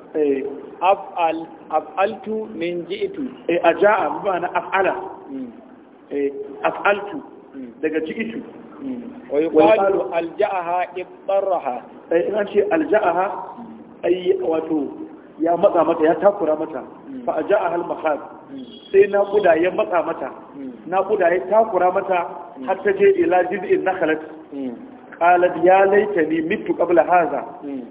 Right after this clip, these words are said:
Speaker 1: wa kuntu nasiyan mansiya ko?
Speaker 2: Hmm.
Speaker 1: Eh, a gane ko?
Speaker 2: Eh.
Speaker 1: Sai wannan naƙuda ya tilasta mata ta je zuwa ga kututturen bishiya.
Speaker 2: Hmm.
Speaker 1: Take cewa, "Kai, ya kai cona,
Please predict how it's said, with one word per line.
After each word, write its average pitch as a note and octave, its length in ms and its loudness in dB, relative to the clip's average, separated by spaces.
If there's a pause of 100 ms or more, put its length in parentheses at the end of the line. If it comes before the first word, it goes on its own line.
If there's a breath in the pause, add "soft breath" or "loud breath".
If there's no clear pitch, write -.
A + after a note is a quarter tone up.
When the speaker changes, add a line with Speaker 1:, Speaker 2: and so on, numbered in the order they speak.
(160)
Speaker 1:
wa C#3+ 100 0
kuntu F3+ 360 0
nasiyan G3+ 380 4
mansiya C#3+ 480 -2
ko? - 340 0
Speaker 2:
Hmm. B2+ 260 -8 (340)
Speaker 1:
Eh, D3 260 2 (880)
a D3+ 100 0
gane D#3+ 240 0
ko? E3+ 140 2 (160)
Speaker 2:
Eh. C3 180 -4 (260)
Speaker 1:
Sai G3 80 10
wannan F3 300 4
naƙuda F3+ 720 6
ya F3+ 100 6 (100)
tilasta G3 500 2
mata F3+ 200 0
ta E3+ 80 -2
je E3+ 260 4 (460)
zuwa E3 160 4
ga C#3+ 60 -2
kututturen G3 540 2
bishiya. E3 320 2 (360)
Speaker 2:
Hmm. B2+ 180 -12 (260)
Speaker 1:
Take D#3+ 200 -2
cewa, D#3 160 2
"Kai, E3 160 4
ya E3+ 140 8
kai G3 220 6
cona, G#3 300 4